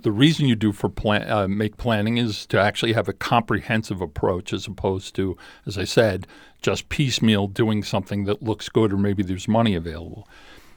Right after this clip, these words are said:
The planning for downtown, for Northampton's downtown, has been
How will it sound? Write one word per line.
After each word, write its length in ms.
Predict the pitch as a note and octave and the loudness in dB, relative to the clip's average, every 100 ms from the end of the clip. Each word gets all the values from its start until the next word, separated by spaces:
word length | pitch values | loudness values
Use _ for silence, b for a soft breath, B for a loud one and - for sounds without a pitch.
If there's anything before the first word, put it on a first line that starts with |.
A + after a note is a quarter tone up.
| B B - - - | B B -20 -16 -10
The 80 | |
planning 380 | G2 - E3+ F3+ | -4 2 2 2
for 120 | - | -2
downtown, 800 | A2 A#2+ A2+ - A#2 A#2+ F#2 F#2+ - | 0 2 0 -2 0 0 0 -4 -4
for 120 | - | 2
Northampton's 560 | G#2+ G#2 - A2+ A2 G2 | 4 4 2 0 0 -2
downtown, 340 | G#2+ G2+ A#2 A2+ | -2 -2 0 0
has 100 | F#2 | -2
been 260 | G2+ F#2 | -4 -6